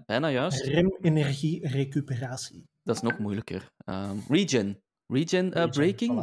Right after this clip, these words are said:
Speaker 2: voilà.
Speaker 1: Ehm, wat dat het coole is, hè, bij veel elektrische auto's,
Speaker 2: Mhm.
Speaker 1: ehm, of hybrides heb je de B-stand, dat dat wat afremt op die dynamo's. Of bij full E V's heb je de one pedal drive, hè, dat dat heel hard op die, op die dynamo's,
Speaker 2: Mhm.
Speaker 1: ehm, voor die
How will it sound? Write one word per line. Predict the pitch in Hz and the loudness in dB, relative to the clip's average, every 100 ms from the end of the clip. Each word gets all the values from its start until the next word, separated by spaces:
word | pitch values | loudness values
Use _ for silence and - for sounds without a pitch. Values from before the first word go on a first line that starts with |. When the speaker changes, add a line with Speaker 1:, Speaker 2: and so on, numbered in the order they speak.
| 147 | -6
Speaker 2:
voilà. | _ | _
Speaker 1:
Ehm, | 113 107 107 | 0 0 2
wat | 117 | 2
dat | 110 | 2
het | 98 | 2
coole | 165 185 | 4 4
is, | 175 | 4
hè, | - 139 | 0 0
bij | 117 107 - | 0 0 -6
veel | - 110 104 | -4 -2 -2
elektrische | 113 104 - - | -4 -6 -10 -10
auto's, | - 104 120 170 180 - - _ _ _ _ | -8 -8 -4 -4 -2 -6 -14 _ _ _ _
Speaker 2:
Mhm. | 143 | -2
Speaker 1:
ehm, | 156 - | -2 -4
of | - | -8
hybrides | 101 92 101 120 | -8 -8 -4 -2
heb | 143 123 | -2 -4
je | 107 | -6
de | 101 101 | -6 -6
B-stand, | 104 104 - 139 156 | -6 -6 -6 -4 -4
dat | - | -6
dat | - | -10
wat | - | -10
afremt | 101 - 127 | -8 -6 -6
op | 117 | -6
die | 104 | -8
dynamo's. | 101 107 131 151 165 160 | -6 -4 -2 0 -2 -2
Of | 113 | -4
bij | 104 107 95 | -4 -6 -6
full | - 143 131 127 | -4 0 2 0
E | 117 | -4
V's | 107 110 | -2 -4
heb | 107 | -4
je | - | -8
de | 98 | -10
one | 92 95 | -10 -8
pedal | - 98 113 | -6 -4 -4
drive, | 135 151 165 131 | -2 -4 -6 -6
hè, | |
dat | 131 | -6
dat | - | -6
heel | 107 110 | -6 -6
hard | 104 - - | -6 -10 -14
op | - 101 | -14 -12
die, | 101 98 | -10 -10
op | 98 95 | -10 -12
die | 90 | -10
dynamo's, | 101 131 139 147 - - | -6 -4 -2 -2 -6 -10
Speaker 2:
Mhm. | - 113 | -8 -6
Speaker 1:
ehm, | 110 120 117 _ _ _ - | -6 -6 -10 _ _ _ -10
voor | 113 | -4
die | 107 98 | -2 -4